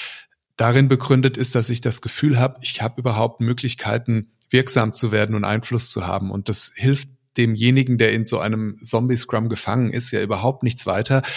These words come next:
wenn alle sagen, „Ja, da müssten die Strukturen sich ändern und da müsste aber das Management ganz oben“ und so. Das stimmt ja alles, unterschreiben wir alle. Das bringt dem aber für nächsten Montag nix, ja, ähm, und vielleicht sogar für die nächsten,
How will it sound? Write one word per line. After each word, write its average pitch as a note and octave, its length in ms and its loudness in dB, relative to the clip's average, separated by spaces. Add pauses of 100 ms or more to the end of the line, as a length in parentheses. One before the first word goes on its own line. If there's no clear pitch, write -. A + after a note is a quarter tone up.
(160)
wenn G#2 140 -4
alle A#2+ 240 2
sagen, A#2 340 2
„Ja, G#2+ 160 0
da A2+ 100 -4
müssten B2+ 360 0
die A2+ 80 -4
Strukturen C3+ 560 2
sich A#2+ 220 0
ändern A#2+ 540 0
und A2 260 -4
da A2 80 0
müsste A#2 380 0
aber A2+ 220 -2
das A2+ 200 -6
Management A#2+ 540 0
ganz A2 260 -2
oben“ D3 240 4
und A#2+ 80 2
so. B2 100 2
Das G#2+ 160 0
stimmt F3 260 2
ja B2+ 140 4
alles, C#3+ 380 2
unterschreiben B2+ 640 0
wir A#2 140 0
alle. B2 260 -2 (280)
Das - 180 -4 (300)
bringt D#3 240 2
dem C#3 160 4
aber B2 200 2
für B2+ 140 0
nächsten B2+ 320 2
Montag B2+ 440 4
nix, - 460 -6
ja, A2 220 2 (340)
ähm, A#2 320 2
und B2 180 4
vielleicht A#2+ 320 2
sogar A#2+ 220 0
für B2 100 -12
die A#2+ 100 -2
nächsten, A2+ 720 -2